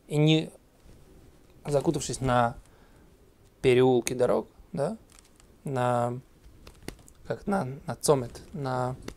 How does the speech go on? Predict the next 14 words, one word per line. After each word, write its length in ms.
перекрестке 540
дорог. 300
Он 320
к 60
ней 200
приходит, 500
она 220
беременеет, 560
он 120
хочет, 320
как 200
бы 100
она 240
царская 680